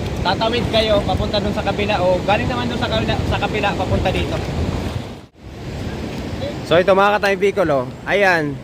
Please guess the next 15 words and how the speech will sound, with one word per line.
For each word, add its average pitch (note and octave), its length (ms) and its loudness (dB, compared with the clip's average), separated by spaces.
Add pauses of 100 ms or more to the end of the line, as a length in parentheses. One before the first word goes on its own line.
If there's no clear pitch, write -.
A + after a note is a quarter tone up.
(160)
Ah, D3 240 2
nagagamit C4 480 4
pala C4 160 4
sila C4 240 4
ng, B3 400 4
ano, B3 160 4
ah, G#3 320 2
bangka A3 560 0
papunta A3 400 -2
dun A3 160 0
sa A3 80 2
kabila. A3 320 2 (400)
So F#3+ 160 2
ayun, A3 160 4
may G3+ 240 4